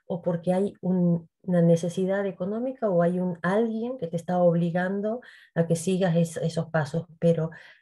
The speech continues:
eh, eh, el artesano vive en estado ágil, o sea, nosotros no le vinimos a aprender, no le vinimos a enseñar nada, es más, vinimos a aprender porque ellos viven en estado ágil.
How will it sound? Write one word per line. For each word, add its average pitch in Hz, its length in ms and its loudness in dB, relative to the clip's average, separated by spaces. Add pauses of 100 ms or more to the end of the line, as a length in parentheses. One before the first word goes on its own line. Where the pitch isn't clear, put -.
(120)
eh, 165 280 6
eh, 165 360 6 (1500)
el 190 160 6
artesano 214 840 2 (120)
vive 220 420 0
en 180 120 0
estado 170 400 2
ágil, 147 460 -8 (140)
o 165 80 -6
sea, 175 360 2
nosotros 170 420 2
no 185 120 2
le 185 120 2
vinimos 175 460 2
a 165 40 -2
aprender, 165 540 -2
no 185 180 0
le 190 100 -2
vinimos 190 380 -2
a 170 40 0
enseñar 165 480 -2
nada, 165 360 -2 (180)
es 160 140 -4
más, 170 260 0 (160)
vinimos 170 500 0
a 156 100 -2
aprender 170 600 -2
porque 175 280 -4
ellos 170 200 -2
viven 175 300 2
en 160 120 4
estado 165 420 0
ágil. 156 380 -6